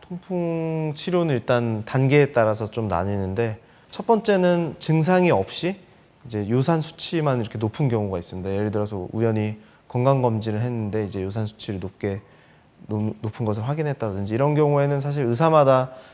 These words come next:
조금은 치료 방법은 다른데, 생활습관 교정, 아까 말씀드린 대로 이제 체중 관리나, 음, 뭐, 식이요법, 이런 것들을 통해서 관리를 해보고,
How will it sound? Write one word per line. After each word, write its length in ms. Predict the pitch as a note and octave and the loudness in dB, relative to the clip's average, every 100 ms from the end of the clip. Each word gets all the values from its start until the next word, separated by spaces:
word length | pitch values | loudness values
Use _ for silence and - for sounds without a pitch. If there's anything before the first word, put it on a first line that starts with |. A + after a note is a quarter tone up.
| - | -14
조금은 540 | - G3 G3+ F3+ E3+ D3+ | -6 -2 0 0 0 -2
치료 240 | - F#3+ | -2 -2
방법은 340 | C3 G#2+ A2+ A2+ | 0 0 -2 -2
다른데, 560 | F#2+ F#2+ G2 A#2 A#2+ - - - _ - | -4 -4 -2 -2 -4 -8 -20 -20 _ -10
생활습관 640 | F#3 G#3 F#3 - D#3+ B2+ | -2 2 0 0 -2 0
교정, 320 | G2 F#2+ F2 | -2 -4 -6
아까 180 | F#2+ A2+ | 2 4
말씀드린 640 | F#2+ A2+ G#2+ G#2 G#2 G2+ | 4 2 -2 0 -2 -2
대로 200 | G#2 G2+ | -2 -4
이제 160 | G2+ G#2 | -6 -8
체중 800 | - F3+ F3+ E3+ D#3 D3 C#3 C3+ - _ - | -6 -4 -2 -2 -2 -4 -4 -8 -16 _ -6
관리나, 480 | G2+ G2 F#2+ A#2+ F#3 - - _ _ - | -2 0 0 -2 -4 -12 -20 _ _ -12
음, 280 | F#2+ F#2 A#2 - | -10 -10 -14 -16
뭐, 460 | - G2 G#2 - - | -12 -8 -8 -10 -14
식이요법, 640 | - - F3+ C#3 - F2+ E2+ | -12 -6 0 0 0 -8 -8
이런 180 | G2 A#2 | -4 -2
것들을 340 | G#2 - G#2+ | -2 -4 -6
통해서 440 | G#2 F3 E3+ D3+ C#3+ | -6 -4 -2 -2 -4
관리를 380 | - G#2+ A#2+ C#3 | -4 -2 0 -2
해보고, 480 | F3 A#2 F2+ A2+ | -2 -4 -4 -6